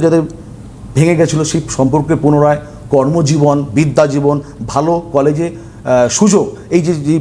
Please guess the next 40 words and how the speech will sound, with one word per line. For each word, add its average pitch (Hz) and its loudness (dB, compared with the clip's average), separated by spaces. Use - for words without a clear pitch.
পরীক্ষাগুলো 160 2
শুরু 185 2
হচ্ছে, 139 0
হ্যাঁ, 233 0
এ-, 147 2
এই 151 2
মা-, 135 2
পুজোর 165 2
ছুটির 165 -2
পরে 165 4
দেখবেন 139 0
মাধ্যমিক, 143 -2
উচ্চ 151 -6
মাধ্যমিকের 151 0
যে 160 0
প্রি 262 6
টেস্টগুলো 147 2
হবে 117 0
আর 104 -4
কি, 220 -2
সেখানেও 220 0
একটা 208 0
ভালো 147 2
ফলাফল, 147 2
এই 175 2
প্রভূত 226 4
ভালো 175 2
ফল, 156 2
ভালো 160 0
ফলাফল 165 -2
পেতে 117 -2
পারেন। 76 -12
এই 208 4
সুবর্ণ 220 0
মূর্তি 165 -4
ছাড়া 170 0
ব্যতীত 160 -2
যে 175 4
সকল 220 2
গ্রহ 175 4